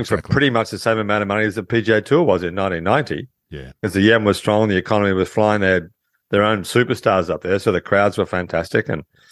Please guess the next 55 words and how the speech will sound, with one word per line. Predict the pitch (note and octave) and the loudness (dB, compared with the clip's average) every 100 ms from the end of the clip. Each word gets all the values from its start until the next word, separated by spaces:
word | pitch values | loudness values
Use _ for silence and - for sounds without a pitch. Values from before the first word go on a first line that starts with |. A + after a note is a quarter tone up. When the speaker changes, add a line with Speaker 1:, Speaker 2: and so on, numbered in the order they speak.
| - _ _ _ _ _ _ _ - | -20 _ _ _ _ _ _ _ -4
Speaker 1:
you | |
know, | F#2+ F#2 | -2 -2
Speaker 2:
We | |
Speaker 1:
so | - G#2 G2 - - | 2 4 4 -2 -10
the, | - | -10
the | - | -4
game's | G2+ A#2+ C3+ A2+ | 2 2 2 0
changed | - B2 G#2 | 0 0 0
a | |
lot | G#2 A#2+ | 2 2
up | A#2 | 2
there, | D#2+ D#2 | -4 -6
which | F2+ F2 | -8 -10
is | E2 - _ _ _ _ _ _ - | -12 -18 _ _ _ _ _ _ -4
Speaker 2:
We | |
forget | G#2+ A2+ C#3+ D#3+ | 0 2 0 2
that | E3 | 2
in | A#2 | 2
Australia, | - A2+ G#2 E2 | 2 0 0 0
don't | F2 | -4
we, | D#2+ | -4
Clates? | - D#2 - | -4 -4 -4
We're | |
very | F2 F2+ | -4 0
critical | - G#2 G2+ | 0 0 0
of | F2+ | -2
American | F2 E2+ F2+ D#2+ | -2 -2 -4 -4
players | - F2 F2+ | -4 -2 -2
and | E2 | -2
the | E2 | -4
P | F#2+ | -2
G | F2+ E2+ | 0 -2
A | E2+ | -2
Tour | - F2 | -2 -2
and | E2 | -2
staying | - F#2+ F2+ | -2 -2 -2
at | E2+ | -4
home | F#2 F2 | -4 -4
and | E2+ | -4
not | E2+ - | -8 -6
travelling. | - F2 F#2 | -4 -4 -4
If | F#2 G2 | -4 0
we | A#2 E3+ | 4 4
had | D#3+ D3+ C#3+ | 4 4 4
in | C3+ | 4
Australia | A2+ - G#2+ G2+ G2 | 2 0 0 2 0
what | F#2 | -4
the | - | -4
P | - A2 | -2 0
G | G2 | -2
A | F#2 | -4
Tour | G#2+ F2+ | -2 -2
has | F2+ | -2
in | F2 | -4
America, | F2 F2+ F2 - F2+ | -6 -6 -6 -6 -8